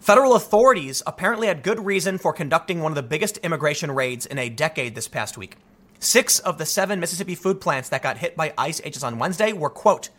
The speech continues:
"willfully and unlawfully employing illegal aliens, with many working under false names and fake Social Security numbers," according to investigators. How is it not conspiracy? If the businesses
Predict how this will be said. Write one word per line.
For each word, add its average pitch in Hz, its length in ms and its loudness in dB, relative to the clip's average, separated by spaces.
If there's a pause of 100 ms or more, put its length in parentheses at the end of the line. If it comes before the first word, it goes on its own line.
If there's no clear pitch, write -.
(380)
"willfully 170 760 2 (420)
and 220 240 2
unlawfully 156 720 0
employing 156 640 -2
illegal 135 440 -4
aliens, 139 540 -2 (320)
with 151 200 -2
many 202 280 4
working 196 360 2
under 156 180 -2
false 175 400 0
names 151 380 -6
and 131 180 -8
fake 170 340 -2
Social 156 260 -4
Security 143 400 -4
numbers," 120 440 -4
according 131 440 -4
to 127 120 -6
investigators. 110 580 -4
How 247 260 4
is 370 120 -4
it 277 100 0
not 190 200 -2
conspiracy? 139 640 -6 (760)
If 214 180 4
the 226 100 2
businesses 247 840 0